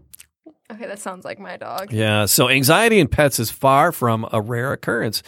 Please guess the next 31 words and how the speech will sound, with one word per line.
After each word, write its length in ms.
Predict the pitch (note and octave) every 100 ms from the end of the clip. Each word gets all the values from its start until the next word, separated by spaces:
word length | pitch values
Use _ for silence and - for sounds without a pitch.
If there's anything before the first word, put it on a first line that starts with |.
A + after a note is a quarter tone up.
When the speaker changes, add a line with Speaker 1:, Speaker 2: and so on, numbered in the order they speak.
| - - - -
Speaker 2:
even 240 | A#2+ C#3 C#3
in 60 |
animals 400 | C3 C3 B2 G#2+
who, 240 | A#2 A2+ G#2+
who 120 | G#2+
don't 280 | G#2+ A#2 C3+
come 200 | - G#2
from 300 | G2 G#2+ G2 - - - - -
a 100 | -
background 420 | A#2 G#2+ A2 G#2+
like 120 | G#2 G2+
Winston's. 480 | B2+ - F2 -
While 540 | - A2 A2 - - - -
it's 240 | A2+ -
difficult 320 | C3+ B2+ B2
to 80 | G#2+
say 160 | - G2+
just 160 | G#2
how 120 | - G#2+
many 200 | G#2 F#2+
dogs 240 | G2 G2
and 80 | F#2+
cats 240 | - F2+
suffer 320 | - B2 B2
from 200 | A2 G#2+ G2+
general 340 | A#2+ A#2+ A2
fear 460 | - C3+ C3 B2 A#2 - - - - _ _ -
and 160 | B2+
anxiety, 580 | A#2 G2+ A#2+ D#3 F3+ A#2
it's 100 | A2
considered 580 | - A2+ - C3+ B2